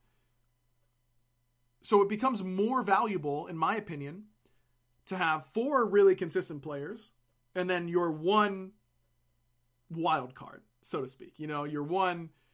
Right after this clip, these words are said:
we don't know. And will that, is there a chance that a guy like Dardes can, game five, World's Finals,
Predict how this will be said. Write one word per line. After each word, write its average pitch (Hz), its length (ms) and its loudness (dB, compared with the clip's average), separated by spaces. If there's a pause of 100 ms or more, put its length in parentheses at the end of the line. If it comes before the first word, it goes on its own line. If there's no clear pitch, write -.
(280)
we 170 220 -2
don't 254 140 4
know. 190 340 2 (420)
And 196 280 0
will 269 300 2
that, 269 200 -2
is 254 160 -2
there 277 160 -2
a 233 60 -6
chance 226 540 -6 (320)
that 165 180 -2
a - 20 -2
guy 185 200 8
like 202 200 2
Dardes 170 520 0 (100)
can, 202 500 -6 (1400)
game 190 280 2
five, 190 380 2
World's 196 280 0
Finals, 185 520 -4